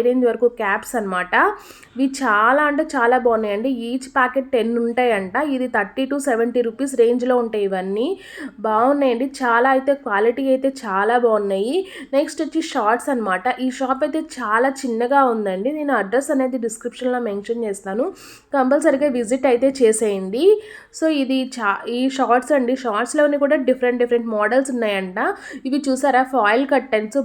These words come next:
బాగా ట్రెండింగ్గా ఉన్నాయి కదా ఇవి మనకి ఇప్పుడు. ఆన్లైన్లో కూడా చాలా ప్రైజీగా అనిపిస్తున్నాయి, కానీ ఇక్కడైతే మనకి చాలా రీజనబుల్ అండి. హండ్రెడ్ రూపీస్, టూ హండ్రెడ్,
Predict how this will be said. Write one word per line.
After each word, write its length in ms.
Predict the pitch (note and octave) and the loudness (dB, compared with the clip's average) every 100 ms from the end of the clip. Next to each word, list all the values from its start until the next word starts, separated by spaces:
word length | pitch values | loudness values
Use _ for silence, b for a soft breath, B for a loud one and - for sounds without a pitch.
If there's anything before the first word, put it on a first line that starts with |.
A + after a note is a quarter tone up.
| G#3 | 0
బాగా 360 | G3+ G3+ B3+ D#4+ | 2 2 2 0
ట్రెండింగ్గా 560 | D#4+ B3+ A3+ C4 D4 D4+ | 2 2 2 0 2 0
ఉన్నాయి 280 | C4+ A#3 F#3+ | 2 0 0
కదా 200 | G3 G3 | 0 2
ఇవి 220 | G3 G#3 | 0 0
మనకి 300 | G#3+ G3+ G#3 G#3+ | -2 -4 -6 -6
ఇప్పుడు. 220 | A#3 D#4+ F#4+ B B B _ | -2 -2 -4 B B B _
ఆన్లైన్లో 500 | A3+ B3 C#4+ D4+ D4+ | -2 0 2 2 0
కూడా 180 | D4 D4 D4 | 0 -2 -2
చాలా 360 | B3 A3 B3 | -4 0 0
ప్రైజీగా 540 | B3+ A#3 G#3+ A3+ C4 C#4 | 0 0 2 2 2 2
అనిపిస్తున్నాయి, 600 | C4 A#3 A#3 A3 G3 G#3+ C4+ | 2 0 -2 -2 -2 0 0
కానీ 260 | C4 B3 C#4+ | 2 2 0
ఇక్కడైతే 360 | C4 A#3+ A#3+ | 2 2 2
మనకి 280 | C#4+ B3 A#3+ B3 | -2 -2 -6 -8
చాలా 400 | A#3 G3+ A3 C4+ | -4 0 2 2
రీజనబుల్ 580 | C4 B3 B3 C4+ B3 G#3+ | 2 0 0 2 2 0
అండి. 220 | F#3+ G#3+ | -2 -8
హండ్రెడ్ 440 | G#3 G#3+ A#3 A#3+ A#3 | -6 -6 0 0 0
రూపీస్, 320 | A3+ A#3 A3 | -2 -6 -6
టూ 140 | A#3 A#3 | -4 -2
హండ్రెడ్, 440 | A#3 A3 G#3+ G#3 | -2 0 -2 -2